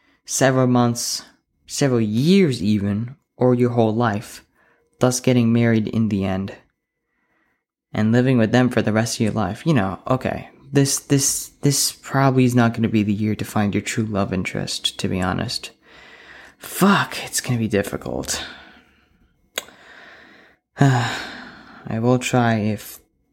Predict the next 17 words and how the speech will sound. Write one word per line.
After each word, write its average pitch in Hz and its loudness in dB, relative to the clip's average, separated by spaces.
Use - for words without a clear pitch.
when 135 2
the 123 4
time 117 2
comes, 104 -4
that 95 -4
is, - -10
when 110 -4
the 110 -2
time 104 -6
comes. - -10
Oh, 123 -2
and 127 2
remember, 156 2
gentlemen, 113 0
no 110 2
simp 139 0
September. 151 0